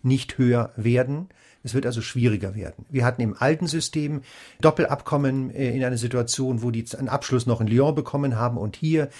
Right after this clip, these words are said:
die konnten nach Amerika gehen. Das heißt, wir hatten sehr viele Systeme, wo Mobilitätsangebote drin waren, die auch nachgefragt wurden.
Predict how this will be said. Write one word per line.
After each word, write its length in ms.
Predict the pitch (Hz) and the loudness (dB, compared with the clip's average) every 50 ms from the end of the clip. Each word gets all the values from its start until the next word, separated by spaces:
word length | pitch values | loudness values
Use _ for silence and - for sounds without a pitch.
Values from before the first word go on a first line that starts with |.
| - - _ | -20 -8 _
die 80 | 120 117 | -4 0
konnten 240 | - 143 131 123 | 0 0 2 2
nach 100 | 151 139 | 0 0
Amerika 520 | 135 147 143 135 135 139 135 127 120 135 127 | 2 2 4 4 4 4 2 0 0 -2 -2
gehen. 260 | 113 117 117 113 110 | 0 0 0 0 0
Das 140 | 107 - - | -2 -4 -4
heißt, 160 | 131 123 - | -4 -2 -2
wir 100 | 123 113 | -4 -4
hatten 160 | 117 - 123 | -4 -4 -4
sehr 300 | 107 101 117 147 160 165 | -4 0 0 0 0 0
viele 240 | 165 - 151 139 131 | -2 -4 -4 -4 -4
Systeme, 600 | 110 117 117 - - - 120 117 117 120 117 117 117 - - - - - _ _ | -4 -6 -6 -6 -2 0 0 0 2 0 -2 -4 -6 -14 -20 -20 -20 -20 _ _
wo 340 | - 107 127 160 170 160 - 135 | 0 4 6 6 6 6 4 2
Mobilitätsangebote 1200 | 131 135 135 123 117 117 117 - 117 117 117 - - 120 131 127 117 107 113 113 - - 110 90 | 2 2 2 4 4 2 2 2 0 0 0 -2 -2 -2 2 2 2 2 2 0 0 0 0 0
drin 320 | 120 110 131 151 156 139 | 4 4 4 4 4 2
waren, 180 | 139 139 139 123 | 2 2 2 2
die 120 | 127 113 | 2 0
auch 100 | 117 - | 0 0
nachgefragt 640 | 123 120 107 113 - - 107 - - 90 82 - - | 0 0 0 0 -2 -4 -6 -4 -4 -8 -8 -8 -10
wurden. 340 | 90 90 82 - - 76 71 | -10 -10 -10 -10 -12 -16 -18